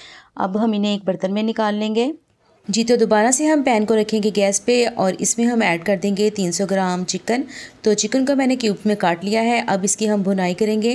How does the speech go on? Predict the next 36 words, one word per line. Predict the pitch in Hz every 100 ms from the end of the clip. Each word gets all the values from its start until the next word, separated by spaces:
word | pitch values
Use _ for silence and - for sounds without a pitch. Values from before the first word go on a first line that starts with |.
| 311
तो | 208 202
हमने | 208 202 196 214
तकरीबन | 226 220 233
तीन | 226 202
से | 226
चार | 226 190
मिनट | 214 233
तक | 254
इसकी | 247 262
भुनाई | 226 226 202
करनी | 202 208 214
है, | 233
इसका | 226 220
कलर | 185 190
चेंज | 202 180
होने | 220 208
तक। | 214 220 - - - _ _
तो | 247
अच्छी | - 226 -
तरह | 277 285
से | 277
इसका | 277 - 269
कलर | 247 247
हम | 247
चेंज | 226 220 214
कर | 208 226
लेंगे। | 233 233 254 311
और | 214 208
आपको | 208 208 208 202 220
एक | 214
और | 220 220
बात | 233 226
बता | 254 233
दूं | 240 254
कि | 247 240
मैंने | 208 202 214